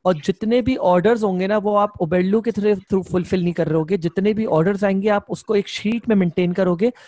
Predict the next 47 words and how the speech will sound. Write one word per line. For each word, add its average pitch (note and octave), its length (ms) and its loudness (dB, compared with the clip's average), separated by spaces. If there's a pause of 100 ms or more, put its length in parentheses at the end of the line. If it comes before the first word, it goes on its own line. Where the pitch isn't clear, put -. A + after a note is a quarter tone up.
(160)
और F3+ 140 4
आप G3 140 2
अपने G3+ 260 -2
supplier F#3 460 2
को G#3+ 180 0
week F3 300 -4
के A3 80 0
एंड E3 240 0
में F3+ 140 0
जो F3 100 0
है E3+ 40 2
ना G3 100 0
प-, - 200 -8
दे, C#3 220 0
दे, C3+ 220 0 (120)
दे C#3 160 0
दिया C3+ 220 0
करोगे, G#2+ 320 -8
week D3+ 260 -4
के F#3+ 80 -2
end D#3 160 2
में D#3 200 -2
या C#3+ 120 0
हर C#3+ 200 0
दूसरे C#3+ 280 -4
दिन C#3+ 180 -4
या C#3 80 -2
हर C#3 200 0
तीसरे C3 220 -6
दिन। G#2 140 -8 (320)
अगर F3+ 240 2
एक F#3 140 0
दिन G3 140 0
में F#3+ 100 -2
बहुत F3+ 260 2
orders G3 240 0
आ F#3 100 2
रहे F#3 100 2
हैं F#3+ 80 -2
तो G3+ 100 -4
एक D#3+ 200 0
ही F#3 60 -2
दिन E3 120 -2
में E3 140 -2
आप E3 80 -2
सारे D3 260 -2
orders C#3 420 -2